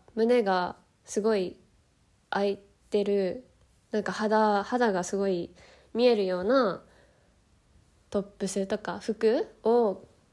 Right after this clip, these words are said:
着てる人って本当に当たり前にいるんですよね。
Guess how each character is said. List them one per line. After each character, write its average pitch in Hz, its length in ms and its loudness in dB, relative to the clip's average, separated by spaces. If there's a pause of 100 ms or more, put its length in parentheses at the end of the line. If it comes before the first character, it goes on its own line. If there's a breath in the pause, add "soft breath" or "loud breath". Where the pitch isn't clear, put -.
(440)
着 - 80 -18
て 240 160 2
る 233 120 4
人 226 180 -2
っ - 20 -4
て 202 420 0 (220)
本 262 160 0
当 254 120 0
に 247 160 4
当 208 100 0
た 226 120 2
り 220 100 4
前 220 200 2
に 220 340 4 (420 loud breath)
い 208 60 6
る 208 120 8
ん 196 40 4
で 175 80 0
す - 120 -6
よ 170 80 -6
ね。 196 200 0